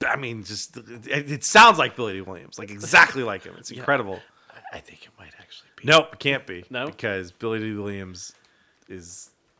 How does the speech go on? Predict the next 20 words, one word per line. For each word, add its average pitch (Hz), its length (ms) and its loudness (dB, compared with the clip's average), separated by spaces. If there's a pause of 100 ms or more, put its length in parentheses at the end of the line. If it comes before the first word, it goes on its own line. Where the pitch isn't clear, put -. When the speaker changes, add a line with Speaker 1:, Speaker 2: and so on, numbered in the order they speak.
(260)
Speaker 1:
not 95 340 -16
able 98 280 -16
to 92 80 -20
do 98 160 -14
it 90 120 -18
'cause 107 120 -20
he's 98 100 -20
busy 92 300 -16
filming 92 320 -16
all 92 80 -14
Speaker 2:
See, - 60 -8
Speaker 1:
his 143 80 -12
Speaker 2:
they, 139 100 -4
Speaker 1:
scenes. 95 100 -8
Speaker 2:
they 139 120 -6
took 196 200 -6
all 156 180 -2
his 135 140 -6
Colt 143 380 -10
forty-five 127 760 -6